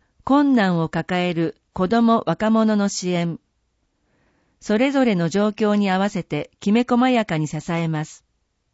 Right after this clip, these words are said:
ありたい姿。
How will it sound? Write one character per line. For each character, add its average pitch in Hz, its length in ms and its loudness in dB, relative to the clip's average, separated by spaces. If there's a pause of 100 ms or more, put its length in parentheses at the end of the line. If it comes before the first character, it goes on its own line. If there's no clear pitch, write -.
(1160)
あ 180 100 -2
り 240 160 -2
た 262 160 0
い 214 80 0
姿。 175 560 -4